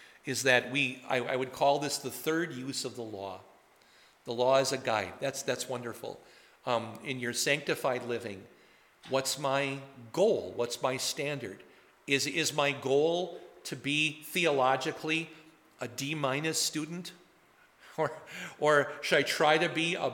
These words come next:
B plus student? And Jesus says, "Let's, let's go to perfect here. Strive for perfection." And no, I'm not gonna hit that in my life, but once in a while, I might break the B plus,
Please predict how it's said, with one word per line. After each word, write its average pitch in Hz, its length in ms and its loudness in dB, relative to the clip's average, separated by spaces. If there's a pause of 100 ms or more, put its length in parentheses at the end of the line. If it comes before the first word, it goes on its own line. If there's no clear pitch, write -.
B 143 240 -4
plus 151 320 0
student? 160 680 -4 (580)
And 143 160 -2
Jesus 156 440 0
says, 143 440 4 (300)
"Let's, 165 220 0
let's 170 220 2
go 185 160 4
to 165 80 4
perfect - 500 -2
here. 117 200 -2
Strive 165 540 6
for 165 220 -2
perfection." 127 680 -4 (720)
And 151 200 -2
no, 208 160 6
I'm 170 140 6
not 156 220 4
gonna 143 140 0
hit 135 320 0
that 117 360 -4
in 135 160 -4
my 113 160 0
life, 113 320 -2 (300)
but 127 120 -4
once 180 300 6
in 185 80 2
a 160 80 6
while, 151 440 10
I 147 120 4
might 147 340 2
break 147 360 0
the 131 80 0
B 139 200 -4
plus, - 540 -2